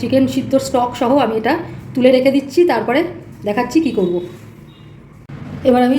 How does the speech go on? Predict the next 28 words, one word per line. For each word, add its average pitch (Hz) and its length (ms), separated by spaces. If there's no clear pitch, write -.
চিকেনটা 254 400
সিদ্ধ 254 160
করে 269 200
ফিরে 262 240
এলাম। 226 180
এটা 247 180
চিকেন, 254 220
এটা 247 140
হচ্ছে 262 240
চিকেন 254 260
স্টক, 240 260
এটা 233 140
হচ্ছে 262 240
চিকেন 247 220
সিদ্ধ 262 180
করে 294 140
হাড়গুলো 240 420
ছাড়িয়ে 233 280
নিয়েছি, 240 220
সেটা 202 200
এগুলো 254 200
ফেলে 254 200
দেবো। - 140
আর 254 100
মাংসল 247 360
অংশটা 240 300
হচ্ছে - 180
এটা। 165 140